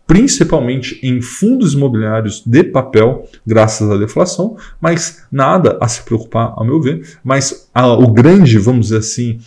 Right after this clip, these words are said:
assunto que a gente precisa tratar no episódio de hoje são as opções, né? Então veja que mês passado, quando eu fiz, né,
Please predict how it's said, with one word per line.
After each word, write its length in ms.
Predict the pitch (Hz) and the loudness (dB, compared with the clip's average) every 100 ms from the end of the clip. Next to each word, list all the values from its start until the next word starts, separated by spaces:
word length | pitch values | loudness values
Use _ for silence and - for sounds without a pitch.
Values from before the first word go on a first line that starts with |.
| - | -8
assunto 540 | 113 - - 185 - - | -4 0 4 4 4 0
que 100 | 117 | 0
a 40 | |
gente 160 | 117 113 | 0 -2
precisa 200 | 110 113 | -2 -2
tratar 380 | 113 113 110 | -2 -2 -2
no 80 | 110 | -2
episódio 400 | 107 110 123 143 | -4 -6 -6 -4
de 80 | 151 | -4
hoje 240 | 156 156 | -4 -6
são 200 | - 156 | -6 -6
as 120 | 151 147 | -4 -4
opções, 560 | 147 - 104 98 - | -8 -8 -6 -6 -8
né? 180 | 101 117 - - - | -8 -8 -12 -20 -18
Então 200 | - 160 | -4 -2
veja 340 | 120 151 143 113 | 2 2 2 -2
que 400 | - 110 92 - _ _ _ _ - | 0 -2 -2 -14 _ _ _ _ -8
mês 200 | 131 139 | -4 -4
passado, 580 | - 92 - 117 95 - - - _ | -2 -4 -2 -2 -2 -6 -16 -20 _
quando 180 | 113 107 | 0 0
eu 60 | |
fiz, 480 | 104 - 107 - - | 0 -4 -6 -8 -10
né, 100 | 104 | -6